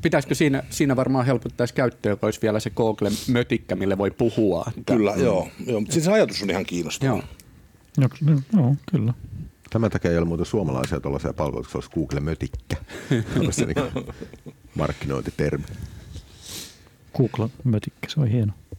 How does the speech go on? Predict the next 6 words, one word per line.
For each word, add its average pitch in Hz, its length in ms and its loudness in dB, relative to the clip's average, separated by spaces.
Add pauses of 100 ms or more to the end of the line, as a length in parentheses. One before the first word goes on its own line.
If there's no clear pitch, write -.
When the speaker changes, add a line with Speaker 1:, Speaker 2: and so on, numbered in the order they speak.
(240)
Speaker 1:
Mm. 127 180 -4 (1040)
Ja 202 120 2 (140)
hieno 156 260 4
oli 120 120 2
tämä 135 280 2 (180)
lähetyskin. 120 680 0